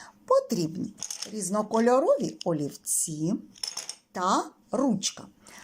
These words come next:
Давайте подивимося на перше завдання. Нам треба полічити поверхи у будинках і зверху записати, скільки поверхів у кожному будиночку.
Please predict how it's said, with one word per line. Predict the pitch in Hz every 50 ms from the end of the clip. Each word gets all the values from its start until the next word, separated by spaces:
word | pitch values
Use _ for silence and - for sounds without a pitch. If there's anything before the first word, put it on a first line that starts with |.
| - _ - -
Давайте | 185 240 226 214 208 190 196 190 196
подивимося | 196 196 196 190 160 175 175 180 208 214 220 247 262 - - 311 330 311 -
на | - 190 180 170
перше | - - 175 170 165 160 - - 208 196
завдання. | 190 180 214 208 190 190 185 226 220 196 165 156 - - - - _ _ - - - - - - - -
Нам | 180 202 254 330 427 494 - -
треба | 277 269 269 262 233 240 254 262 - - - - - - -
полічити | - 254 262 277 277 349 539 - - - - - - 175 170
поверхи | 170 - - 180 196 185 151 160 160 160 - - 156 -
у | - - 202
будинках | 170 156 156 156 151 - 160 147 147 147 160 - 226 302 - - - - - - - - _ _ -
і | - 587 587 453 330 - -
зверху | 180 165 165 170 196 190 208 220 262 311 - - - - - - - - _ -
записати, | - 185 - 240 226 220 226 214 202 196 - - 262 302 392 - - 381 359 - - - -
скільки | - - - - 587 640 571 - - 233
поверхів | 196 - 226 254 294 254 269 262 - - - 233 226 - - -
у | 185 165
кожному | - - 190 220 226 196 208 214 202 202 196 -
будиночку. | - 226 180 190 185 - 156 143 139 - - - - - - -